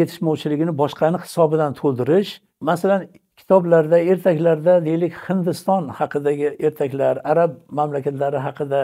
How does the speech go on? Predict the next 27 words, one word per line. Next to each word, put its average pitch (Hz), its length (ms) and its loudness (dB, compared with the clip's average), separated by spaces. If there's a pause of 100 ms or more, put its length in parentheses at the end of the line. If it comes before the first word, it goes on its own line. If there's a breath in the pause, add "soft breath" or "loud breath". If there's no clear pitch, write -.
(220)
ertaklar, 135 540 -2
Yevropa 135 640 -2
mamlakatlariga 135 760 -4
ham 131 80 -8
tarqalgan, 127 580 -4 (200)
xalqlar 165 400 6
bir-biri 151 260 0
bilan 165 180 0
bordi 143 240 2
keldi 151 260 0
qilib 160 160 -2
yurgan 202 240 0
qadimda 165 520 4
ham. 87 100 -8 (520)
Islomgacha 151 600 -2
ham 147 100 -2
undan 151 240 -4 (120)
oldin 143 280 2
ham, 151 140 -4
keyin 147 320 -2
ham 160 180 -4
bordi 131 260 0
keldi 156 260 -2
bo'lgan, 233 240 -2
savdo 131 340 -2
sotiq 135 360 -4
bo'lgan, 143 240 -4